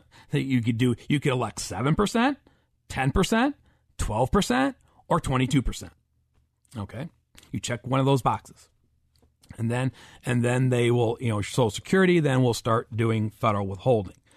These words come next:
Um, and, and, you know, again, working with our clients over the decades,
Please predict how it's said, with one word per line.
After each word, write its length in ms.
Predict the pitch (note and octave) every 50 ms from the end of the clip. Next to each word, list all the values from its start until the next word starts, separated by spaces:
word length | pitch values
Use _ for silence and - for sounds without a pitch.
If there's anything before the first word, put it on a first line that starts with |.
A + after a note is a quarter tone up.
| - - _ _ _ _ -
Um, 640 | G#2 G#2+ G2 G2+ G2 G2 F#2+ F#2+ F#2+ F#2+ F#2+ G2 - -
and, 200 | C3+ B2+ C3+ C#3
and, 260 | D3 C#3 B2+ B2+ B2+ -
you 120 | C3+ C3+
know, 220 | B2+ A#2 A2 A2+
again, 480 | B2 C3+ C3 B2+ G3+ A#3+ B3 - - A2+
working 340 | A#2 D#3+ F3 - G#3+ E3 D3
with 160 | C3+ A#2+ -
our 100 | G#2+ G2+
clients 540 | - - E3 F3+ G#3+ A3+ F#3 B2+ A2+ - -
over 160 | B2 A#2+ A#2
the 100 | - G2+
decades, 640 | G2 G#2 D3 G#3 A#3 - - G2+ G2+ G#2+ A2+ -